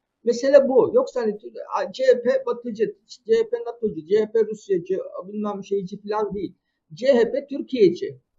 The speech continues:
Yani bağımsızlıkçı, dengeci, dengeli, e, ve bulunduğu, e, kurumsal yapılar içinde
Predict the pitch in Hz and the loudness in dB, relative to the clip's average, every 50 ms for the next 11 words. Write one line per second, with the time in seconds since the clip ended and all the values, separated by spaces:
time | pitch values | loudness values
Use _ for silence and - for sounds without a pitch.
0 | _ _ _ _ _ - 202 208 214 214 262 269 277 269 - - 240 240 208 202 | _ _ _ _ _ -8 -6 -4 -2 0 2 2 2 0 0 -2 -6 -6 0 0
1 | 214 208 - - - 208 208 208 208 185 233 247 247 247 208 208 180 - - 175 | 0 0 -2 -2 0 0 0 0 0 2 2 2 4 2 -2 -2 -2 -4 -2 -2
2 | 196 - - - _ _ _ _ _ _ _ _ _ - 196 185 254 262 254 226 | -2 -2 -2 -6 _ _ _ _ _ _ _ _ _ -10 0 2 2 2 2 2
3 | 196 190 170 160 185 214 214 - _ _ _ _ _ _ _ _ _ _ _ _ | 2 2 2 4 2 0 -2 -2 _ _ _ _ _ _ _ _ _ _ _ _
4 | _ _ _ - - 208 214 208 202 269 311 311 554 403 - - 330 254 - - | _ _ _ -2 0 2 2 2 2 0 0 0 0 -6 -6 -10 -18 -20 -20 -20
5 | - _ _ _ _ _ 202 202 196 180 180 190 214 226 262 277 269 226 269 285 | -20 _ _ _ _ _ -14 -12 -10 -8 -4 -2 0 0 0 0 -2 0 0 2
6 | 277 240 190 131 - - _ - _ - 165 175 175 175 165 165 - - 190 202 | 2 2 2 0 -4 -10 _ -18 _ -6 -4 0 0 0 0 -2 -4 -2 2 2
7 | 220 220 214 - 269 285 277 - - - _ _ _ _ - 170 247 262 262 254 | 2 2 2 0 0 2 2 0 -2 -8 _ _ _ _ 2 4 4 4 4 2
8 | 247 226 226 214 208 - - 220 214 220 269 359 494 - | 2 2 2 2 0 -2 -2 -2 -2 0 -2 -4 -8 -10